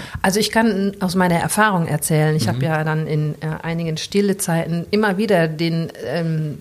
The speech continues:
Speaker 1: das Erlebnis gehabt, dass etwas in mich hineingelegt wird. Sei das jetzt ein, ein Bibeltext,
Speaker 2: Mhm.
Speaker 1: so, ähm, „Meine Schafe hören meine Stimme und du,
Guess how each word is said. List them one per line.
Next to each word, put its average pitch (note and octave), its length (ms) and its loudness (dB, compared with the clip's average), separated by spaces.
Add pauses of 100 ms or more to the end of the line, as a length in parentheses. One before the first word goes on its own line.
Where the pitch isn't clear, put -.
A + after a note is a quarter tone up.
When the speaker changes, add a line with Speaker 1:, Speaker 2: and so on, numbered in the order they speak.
Speaker 1:
das E3 180 0
Erlebnis G3+ 420 4
gehabt, G3 280 0
dass E3+ 120 2
etwas E3+ 300 -2
in F3 140 2
mich E3 120 2
hineingelegt D#3+ 640 0
wird. D#3+ 160 -2
Sei E3 180 2
das D#3+ 160 -2
jetzt D#3 200 -2
ein, D#3 200 0 (480)
ein E3 200 2
Bibeltext, A3 1300 0
Speaker 2:
Mhm. A2+ 280 -2 (100)
Speaker 1:
so, F#3+ 580 2
ähm, D#3+ 440 2 (1120)
„Meine D#3 220 2
Schafe D#3 420 -2
hören D#3 300 2
meine D#3 240 0
Stimme F3 460 -2
und D#3 240 -2
du, E3+ 60 -2